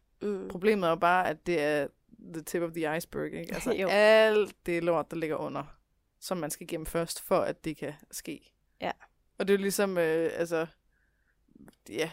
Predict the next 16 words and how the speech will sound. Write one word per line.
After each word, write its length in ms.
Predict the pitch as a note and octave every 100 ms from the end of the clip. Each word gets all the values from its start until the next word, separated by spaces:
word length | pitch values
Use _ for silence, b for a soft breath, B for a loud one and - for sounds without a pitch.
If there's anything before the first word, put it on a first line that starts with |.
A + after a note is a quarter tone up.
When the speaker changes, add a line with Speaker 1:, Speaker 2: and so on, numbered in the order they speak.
| -
Speaker 2:
alt 220 | - F#3 F#3
muligt 260 | F#3 F3
andet. 280 | E3+ F3+ F3+
Hvis 260 | - F#3 G3+
jeg 80 | A3
skal 120 | -
lave 140 | G3+
et 60 | G#3
opslag 480 | - - - G3 -
på 320 | - E3+ E3+ - -
sociale 400 | - F#3+ F#3+ E3
medier, 380 | F3 E3 - D3 _ _ _ _ _ _ -
så 180 | - G#3
kan 120 | G3+
jeg 140 | F#3
bruge 420 | F#3+ F3+ F#3 G3